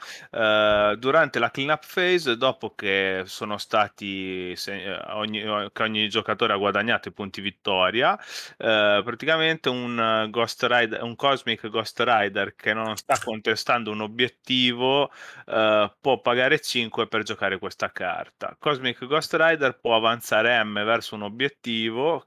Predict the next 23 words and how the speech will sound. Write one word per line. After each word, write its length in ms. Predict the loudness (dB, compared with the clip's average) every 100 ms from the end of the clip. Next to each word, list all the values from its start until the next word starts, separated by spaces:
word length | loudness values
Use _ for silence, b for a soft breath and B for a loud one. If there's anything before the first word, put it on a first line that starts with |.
| -6
che 220 | 0 0
non 180 | 0 -4
stai, 1120 | -2 2 4 2 -2 -4 -2 -2 -2 -2 -4
eh, 20 |
sicurando 840 | -6 -10 -4 0 2 0 -2 -6 -4
già, 200 | -4 -6
eh, 220 | -6 -10 -8
con 200 | -10 -8
un 100 | -4
altro 280 | -6 -6 -8
modello. 600 | -8 -6 -6 -4 -4 -6 B B B B _ _ _
Se 300 | -6 2 4
lui 720 | 6 8 8 8 8 8 6 6
adesso 480 | 4 4 2 0
sta 160 | -6 -4
assicurando 580 | -4 -2 2 2 0 -2
quell'obiettivo, 1500 | 2 2 4 0 0 _ -4 -4 -4 -2 2 4 4 2 -2
puoi 420 | 0 4 6 4
guadagnare 680 | 2 2 2 2 2 2 2
immediatamente 680 | -2 -2 -2 -2 -2 -4 -6
un 80 | -8
punto 280 | -10 -8 -8
vittoria. 680 | -8 _ -8 -6 -6 -8